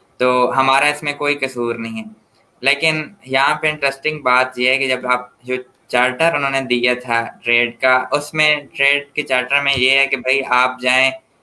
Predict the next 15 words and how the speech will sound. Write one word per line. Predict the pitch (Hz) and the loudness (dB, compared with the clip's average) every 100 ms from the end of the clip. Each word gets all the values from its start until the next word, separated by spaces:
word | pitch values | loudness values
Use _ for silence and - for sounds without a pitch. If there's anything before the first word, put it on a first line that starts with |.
| _ 120 | _ 0
लोगों | 127 131 139 | 2 2 0
के | 135 | -4
हुकूमत | - - 117 127 135 139 - | -6 -12 -8 -6 -2 -2 0
करें, | 131 131 131 127 120 - | 2 4 4 2 0 -6
उनको | 127 123 131 127 120 | -6 0 2 2 2
लूटें, | 123 127 127 135 131 | 0 -2 0 0 2
उनको | 127 127 127 127 123 120 | 0 -4 -2 0 0 -2
क्या | 120 120 | -2 -2
कहते | 123 - 120 | -2 -2 -2
हैं, | 120 - | -2 -2
अपनी | 120 127 123 | -4 0 2
army | 120 123 135 | 2 0 -4
में | 135 | -4
भर्ती | 120 120 - 127 | -2 -2 -2 -4
करें, | 120 120 120 | 0 0 0